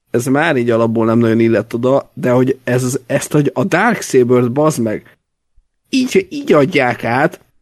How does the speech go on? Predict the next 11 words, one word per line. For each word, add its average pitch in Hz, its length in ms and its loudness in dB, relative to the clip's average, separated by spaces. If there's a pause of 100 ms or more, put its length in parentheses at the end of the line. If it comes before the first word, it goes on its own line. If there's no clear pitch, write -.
(680)
ez 143 220 0
megint 180 400 0 (120)
olyan 240 320 2
szinten 139 560 0
vállalhatatlanul 120 1160 0 (840)
lusta, 151 840 0 (920)
nem 185 260 4
tudom, 107 520 -4 (680)
igénytelen 120 800 0
szar, 117 580 -4 (1080)
hogy, 139 320 0